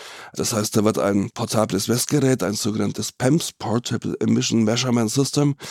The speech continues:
wird irgendwie am Auto befestigt, Anhänge, Kupplung, Kofferraum oder wie auch immer. Das ist eine große, teure Kiste, im Wert von hunderttausend Euro ungefähr, die aus verschiedenen Einzelbausteinen besteht und die misst eben das Abgas sehr genau in allen relevanten Kriterien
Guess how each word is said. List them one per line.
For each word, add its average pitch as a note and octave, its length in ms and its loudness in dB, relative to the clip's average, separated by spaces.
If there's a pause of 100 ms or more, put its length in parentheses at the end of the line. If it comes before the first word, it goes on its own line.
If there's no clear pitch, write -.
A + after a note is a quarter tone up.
(280)
wird B2 220 4
irgendwie A#2 300 4
am G2+ 100 2
Auto G#2+ 240 2
befestigt, B2 640 0
Anhänge, G#2+ 360 2
Kupplung, G#2+ 380 -2
Kofferraum C3 560 4
oder A#2+ 180 0
wie B2+ 100 2
auch A#2 120 -2
immer. B2+ 280 2 (340)
Das A2 100 -8
ist - 60 -2
eine - 80 0
große, C#3 540 6
teure B2 360 4
Kiste, C#3+ 480 0
im G2 460 0
Wert A2 140 4
von A2+ 140 2
hunderttausend A2+ 540 2
Euro B2 320 4
ungefähr, B2+ 460 0
die A2 100 0
aus A2 120 -4
verschiedenen A2+ 580 0 (400)
Einzelbausteinen C#3 880 4
besteht B2+ 560 0
und - 340 0
die A2 140 4
misst G#2 280 0
eben G#2 180 0
das G#2 160 -2
Abgas - 600 -4
sehr G#2 200 0
genau G2+ 280 0
in F#2 140 0
allen G#2 220 -4
relevanten G2 520 -8
Kriterien G2+ 540 -4